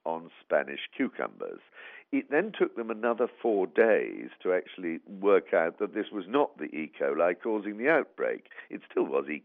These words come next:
coli. So they're defending themselves and saying, "Well, there shouldn't have been any of this bacteria on Spanish cucumbers, so we were justified in saying there was." It is, I fear, a bit of a classic case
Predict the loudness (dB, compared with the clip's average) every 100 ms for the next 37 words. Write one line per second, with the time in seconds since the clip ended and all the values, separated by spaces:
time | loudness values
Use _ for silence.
0 | -2 -2 -2 -8 -14 -18 -20 -20 -10 2
1 | 2 2 2 6 6 4 2 0 0 -12
2 | -2 2 2 -2 -6 -2 -2 0 2 2
3 | 0 -6 -8 -6 -2 0 0 0 -4 -6
4 | -6 0 0 0 -4 -2 -2 -4 -6 -8
5 | -16 -16 -8 -8 -8 -12 -10 -10 -8 -6
6 | -8 -6 0 2 0 -6 -12 -4 -2 -2
7 | 2 2 2 -6 2 2 2 -2 -4 -2
8 | -2 -2 0 0 4 4 4 0 -14 -16
9 | -14 -6 -4 -2 0 0 0 -2 4 6
10 | 8 8 4 4 2 0 -2 -4 -4 -6
11 | 4 4 4